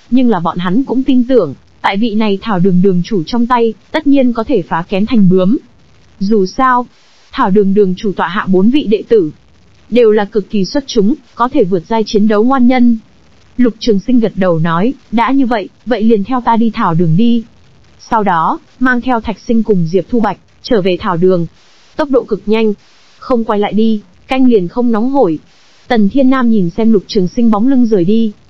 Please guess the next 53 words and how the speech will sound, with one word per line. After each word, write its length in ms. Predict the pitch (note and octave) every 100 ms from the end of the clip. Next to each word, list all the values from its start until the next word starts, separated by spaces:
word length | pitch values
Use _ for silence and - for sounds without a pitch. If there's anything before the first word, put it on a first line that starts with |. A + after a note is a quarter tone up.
| -
bất 160 | B3 C4
đắc 160 | C#4
dĩ 160 | A3 A#3+
lắc 180 | D4+ A3+
đầu. 280 | F#3+ E3 D#3 _ _ _ _
Sau 240 | - A3 G#3
đó, 440 | F#3 E3 F#3 D#4 _ _ -
nhìn 220 | A3 G3+
về 160 | G3 F3+
phía 180 | G3+ G#3+
Chiêu 200 | - C4
Sinh 240 | A#3+ A#3
quảng 200 | A3+ F#3 D#3
trường 240 | G3+ E3
đám 260 | F3 A#3 B3+
người, 240 | G#3+ D#3+ - -
nói 260 | G3+ G3+ A#3+
ra, 280 | A#3 A3+ G#3 _
"Các 120 | D4 B3+
vị 160 | C4 -
cũng 180 | A#3
nhìn 200 | C4+ G#3
thấy, 340 | D#3+ F#3 F#3+ E4+ _ _
các 160 | - D4
ngươi 260 | C#4+ C4+ A#3+
có 120 | A#3
thể 160 | D4
lựa 160 | F#3+ G3+
chọn 280 | A3+ A3 G3
gia 100 | A3
nhập 180 | G#3 F#3
bốn 240 | F#3 G3+
đường, 280 | C4 A#3+ F3+ - -
cũng 200 | A#3 B3+
có 120 | B3+
thể 180 | C4 G3+
bái 200 | F3 G3+
nhập 140 | B3+ -
trưởng 260 | B3 E3
lão 160 | E3 G3+
môn 200 | C4+ A#3+
hạ, 280 | G#3 F#3+ - _ _ -
nếu 180 | A3 A#3
như 200 | C#4 C#4
không 260 | C4+ A#3+
nghĩ, 240 | A#3 B3 E4+ _
cũng 200 | - B3
có 120 | C4+ B3+
thể 140 | C#4+
tự 180 | - F#3+
hành 220 | G3 F#3
rời 180 | F#3 F3+
đi." 300 | A#3+ B3+